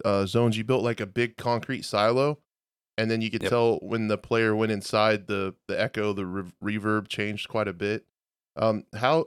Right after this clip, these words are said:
Speaker 1: how is that with audio? And is it the same kind of process where you go out and record these and yourself and put them in game, or do you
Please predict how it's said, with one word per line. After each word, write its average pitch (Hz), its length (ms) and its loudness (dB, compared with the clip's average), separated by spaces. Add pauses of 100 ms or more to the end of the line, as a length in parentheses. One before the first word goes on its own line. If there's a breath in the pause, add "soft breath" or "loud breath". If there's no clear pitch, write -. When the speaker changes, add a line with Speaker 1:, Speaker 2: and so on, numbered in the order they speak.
Speaker 1:
how 135 240 2
is 127 220 0
that 95 240 2
with 101 200 -4
audio? 104 420 2
And 95 120 -4
is 110 160 -2
it 123 140 2
the 127 120 0
same 143 280 2
kind 143 200 2
of - 120 0
process 117 500 2
where 117 80 0
you 107 160 0
go 107 100 4
out 110 140 4
and 101 60 -4
record 107 380 -2
these 107 240 -2
and 98 140 -6 (300)
yourself 110 420 0
and 107 120 -4
put 120 160 -2
them 123 120 -2
in 117 120 -4
game, 123 320 0
or 110 60 -2
do 92 100 -10
you 87 220 -8